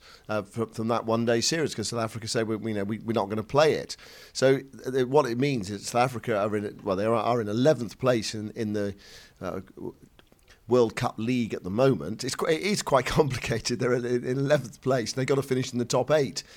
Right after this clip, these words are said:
And it looks as though they might not have the matches to do that, to, you know, to catch up. And so, therefore, they've sort of forfeited, knowing that they're gonna go into the qualifying tournament for the World Cup. What they're gonna do is back themselves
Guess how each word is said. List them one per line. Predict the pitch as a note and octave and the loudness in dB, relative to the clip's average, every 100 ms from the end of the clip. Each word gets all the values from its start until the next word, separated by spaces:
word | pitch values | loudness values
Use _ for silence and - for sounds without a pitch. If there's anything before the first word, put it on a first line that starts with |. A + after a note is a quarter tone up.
| - - | -16 -6
And | C3+ | -6
it | C3 | -2
looks | C3+ D3+ D3+ C3 | 4 4 4 -2
as | |
though | A2+ | 0
they | A#2+ | 0
might | A#2+ C#3 D3 | 2 2 2
not | A#2 G#2+ | -2 -2
have | A#2+ | -2
the | A#2 | -2
matches | A#2+ C3 - A#2 | -2 -2 -4 -6
to | - | -6
do | A2 E3+ C#3+ | -2 0 0
that, | E2 - | -2 -6
to, | G#2 | -10
you | A2+ | -8
know, | A2+ | -8
to | - | -8
catch | - B2+ - | -6 -6 -2
up. | D3+ C#3 - - - - | 0 0 -4 -20 -20 -12
And | A2 A#2 | -8 0
so, | C3 B2 | 4 6
therefore, | C3 D3 C#3+ F#2 | 6 4 2 -2
they've | G#2+ | -4
sort | A2 A#2 | -2 -4
of | F#2+ - | -4 0
forfeited, | E3+ E3 - - F#2+ | 2 4 0 -8 -6
knowing | A2 C3 D3 A2+ | 0 6 6 4
that | F#2+ G#2 | -2 -4
they're | A2+ | -4
gonna | A2 G#2+ | -4 0
go | A#2 | 0
into | A2 | 0
the | - | -6
qualifying | - C#3+ D3 - G#2+ G#2 | 0 4 4 2 -6 -6
tournament | G2 F#2+ F2 | -6 -4 -6
for | - | -8
the | G2 | -6
World | F2 F2+ | -4 -4
Cup. | F#2 G#2+ | -2 0
What | B2+ | 0
they're | G#2 | -2
gonna | F#2+ - F#2+ | -6 -8 -8
do | G2 D#3 - G#2 - - - | 0 0 0 -6 -12 -18 -12
is | A2+ - | -12 2
back | D3 - | 2 2
themselves | F#2+ F#2+ A2 G2 F#2+ | -4 -2 0 0 -2